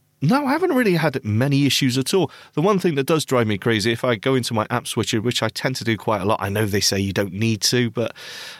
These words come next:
I tend to go in and I swipe up with three fingers, swipe, swipe, swipe, swipe, and close everything down. And then it goes back to the <laughs> home screen, and it's still reading, you know, and it, it won't do anything until it's finished reading, you know, closing Safari, closing Dice World, closing.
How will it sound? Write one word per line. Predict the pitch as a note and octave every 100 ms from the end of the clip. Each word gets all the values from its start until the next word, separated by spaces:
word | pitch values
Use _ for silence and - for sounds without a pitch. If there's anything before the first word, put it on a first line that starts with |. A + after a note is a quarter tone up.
| -
I | A2
tend | - C3+ B2
to | A2
go | C#3+ B2
in | A#2+ A#2
and | G#2
I | G#2
swipe | - - B2+ B2
up | -
with | G2+
three | - A#2+
fingers, | A2 A#2+ G2+ G#2+
swipe, | - - -
swipe, | - G2 G#2
swipe, | - G2 F#2+
swipe, | G#2+ G#2+
and | G#2+ G#2
close | - B2 G#2+
everything | C3 B2 A#2 A#2 G2
down. | A2 G#2+ G2+ - - - - - -
And | C3+ B2 A#2
then | - C3
it | B2
goes | C#3+ B2
back | A#2+ B2+ B2
to | - A#2
the | A2+
<laughs> | G2+ -
home | D#3 D3 C#3
screen, | - - G#2+ G#2+ - - -
and | C#3+
it's | E3
still | - G3 D3
reading, | D3 F3 B2+ F#2+ F2 _ _
you | -
know, | B2+ C3
and | A2 A#2
it, | C3+ -
it | C#3 D3+
won't | F3+ D3+
do | D#3 E3
anything | D#3+ C3 A#2 A2
until | G#2+ B2
it's | A2+ -
finished | B2 A2+
reading, | A2+ B2 A2+ A2+ A2+
you | G#2+
know, | F2+
closing | - A#2 G#2 F#2 G#2 F#2+ F#2+ F#2+ F#2
Safari, | - G2+ G#2+ F#2+ F#2+ F2+
closing | A2 G2+ F#2 G2 F#2+ F#2+ G2 F#2
Dice | - F#2 F#2
World, | G2 G2+ G2
closing. | - G2 G2 G2+